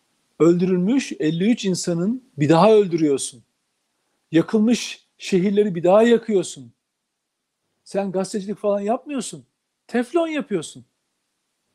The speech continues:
Bu bak, bu, bu kabul edilme, edilir bir şey değil bir, bir ülke açısından. O yüzden biz bir örtülü savaşın içindeyiz. Hani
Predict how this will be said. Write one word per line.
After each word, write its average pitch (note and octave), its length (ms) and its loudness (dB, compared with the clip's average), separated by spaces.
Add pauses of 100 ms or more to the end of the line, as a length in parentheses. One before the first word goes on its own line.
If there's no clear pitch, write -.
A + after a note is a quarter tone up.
(220)
Bu G3 220 0
bak, G#3 260 2
bu, F#3+ 260 -4
bu A3 120 -4
kabul G3 240 -4
edilme, F#3+ 360 -2 (120)
edilir E3+ 340 -2
bir E3 60 -10
şey F3+ 240 0
değil F#3 180 -6
bir, D#3 360 -12
bir D3+ 180 -16
ülke E3 340 -2
açısından. - 360 -4 (360)
O A#3 140 8
yüzden A3+ 400 2
biz F#3+ 180 -8
bir G#3 180 -6
örtülü F#3 340 0
savaşın F#3 400 -6
içindeyiz. F#3+ 580 -6 (560)
Hani C#3+ 280 -12